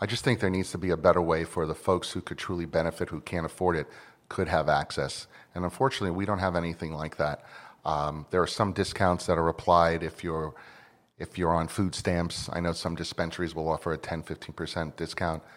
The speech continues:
But I know a ninety-one-year-old woman who truly saw the benefits of taking C B D, and she has to stop taking it because she can't afford the hundred, hundred fifty dollars a month.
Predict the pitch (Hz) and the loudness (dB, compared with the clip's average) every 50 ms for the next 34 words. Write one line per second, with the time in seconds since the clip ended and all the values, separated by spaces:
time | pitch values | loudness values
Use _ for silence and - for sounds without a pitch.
0 | - - - - - - - _ - 92 95 104 117 123 120 113 98 95 107 117 | -20 -20 -20 -20 -20 -20 -20 _ -4 -2 0 0 2 0 0 4 4 4 4 4
1 | 117 117 113 113 113 110 110 110 110 104 104 95 92 95 107 117 110 87 82 87 | 2 2 2 2 2 2 2 2 4 4 2 2 0 0 0 2 2 0 -2 -4
2 | 87 - - - - 98 92 87 87 87 87 - - _ _ _ _ _ _ _ | -6 -10 -14 -8 -4 -4 -2 -2 -2 -4 -8 -12 -20 _ _ _ _ _ _ _
3 | _ _ _ - - - 123 117 113 120 107 - - 107 101 95 87 98 98 101 | _ _ _ -10 -2 0 2 2 2 0 -2 0 0 0 0 2 2 2 2 2
4 | 98 101 - - 90 - - - 95 92 - 101 92 - - - 101 98 85 90 | 0 -2 -6 -6 -8 -6 -2 -4 -2 -2 -2 -6 -6 -6 -6 -6 -6 -6 -4 -6
5 | 85 82 90 107 135 117 95 101 - - - - - - - - - _ _ _ | -6 -4 -4 -2 -2 -2 -4 -6 -8 -14 -20 -20 -20 -20 -20 -20 -20 _ _ _
6 | _ _ _ _ _ - 92 95 95 95 98 95 - - - _ - - - 90 | _ _ _ _ _ -2 0 0 0 0 -2 -6 -8 -12 -14 _ -12 -8 -6 -6
7 | 87 87 90 87 - - - - 101 101 - - 113 131 - 135 98 - - 85 | -2 -2 -2 -2 -2 -6 -2 -2 -2 0 2 0 0 2 0 -4 -6 -6 -8 -8
8 | - - - 113 - - - 117 113 107 - - 131 135 127 - - - - - | -8 -6 -8 -8 -6 -2 0 0 0 0 -2 0 4 4 4 4 4 -2 -2 0
9 | - 110 104 107 92 92 101 95 85 - 85 - 92 85 82 82 80 78 - 80 | -2 0 0 -2 -2 -2 -2 -4 -4 -6 -8 -6 -2 0 2 2 2 0 -2 -4
10 | 76 73 71 - - | -6 -6 -6 -8 -12